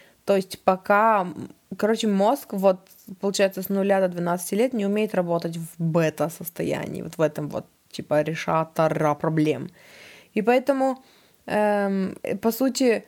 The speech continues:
короче, ребёнок с нуля до двенадцати, по-моему, или до тринадцати лет, это просто подсознание. Мы общаемся с его подсознанием напрямую.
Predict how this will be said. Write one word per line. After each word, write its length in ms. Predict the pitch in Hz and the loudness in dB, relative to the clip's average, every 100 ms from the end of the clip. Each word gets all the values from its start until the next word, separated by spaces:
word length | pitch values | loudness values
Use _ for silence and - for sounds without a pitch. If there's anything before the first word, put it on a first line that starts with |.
| _ - | _ -2
короче, 560 | 233 233 240 240 220 220 - _ - | 2 2 2 0 -2 -4 -14 _ -18
ребёнок 840 | - 220 208 196 226 285 339 285 - | -6 -2 0 2 4 2 0 -4 -8
с 340 | - - - | -6 -6 -2
нуля 500 | 208 214 214 220 226 | 0 0 4 4 4
до 120 | 202 | 0
двенадцати, 800 | 185 185 196 202 226 220 196 196 | -2 0 0 2 0 -4 -4 -4
по-моему, 380 | 180 180 175 170 | -2 0 0 0
или 120 | 180 | -2
до 100 | 180 | -4
тринадцати 580 | - 190 196 196 - 202 | -4 -2 -2 -4 -4 0
лет, 300 | 214 381 - _ _ _ _ - _ - | 2 0 -4 _ _ _ _ -20 _ -2
это 280 | - 220 190 | 0 0 0
просто 440 | 220 226 - 247 | 4 4 2 0
подсознание. 1000 | - 214 - 202 196 185 170 170 170 180 - 190 | 0 -2 0 0 2 2 2 0 -4 -6 -8 -2
Мы 140 | 190 | 0
общаемся 580 | 185 - 208 240 269 208 | 0 0 0 0 0 -2
с 120 | 202 | -2
его 260 | 196 190 208 | 0 2 2
подсознанием 1120 | 196 185 - 185 180 180 180 180 170 160 156 | 2 -2 -2 -2 0 2 2 2 0 0 -2
напрямую. 640 | 156 156 165 165 156 - | -4 -4 -2 -2 -2 -6